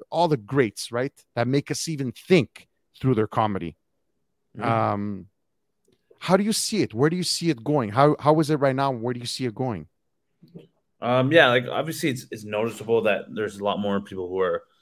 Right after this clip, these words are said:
Speaker 2: quote unquote woke about things, but, um, and every, you know, a lot of sen-, a lot of sensitive people out there, but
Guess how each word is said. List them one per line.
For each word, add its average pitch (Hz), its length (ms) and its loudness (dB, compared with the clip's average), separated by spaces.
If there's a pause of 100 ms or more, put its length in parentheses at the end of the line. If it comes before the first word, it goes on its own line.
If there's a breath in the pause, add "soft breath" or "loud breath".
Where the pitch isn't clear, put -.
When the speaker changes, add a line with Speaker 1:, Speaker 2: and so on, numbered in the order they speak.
(260)
Speaker 2:
quote 110 200 -6
unquote 95 360 -4
woke 98 380 -2
about 101 340 0
things, 127 280 -2
but, 92 340 -2 (440)
um, 85 420 -10
and 101 100 -4
every, 104 180 -4
you 101 80 -8
know, 98 140 -2
a - 20 -4
lot 101 140 2
of 101 100 2
sen-, 101 400 -2
a - 20 -12
lot 107 140 2
of 98 100 0
sensitive 98 400 -2
people 104 280 0
out 101 180 0
there, 104 260 4
but 98 380 2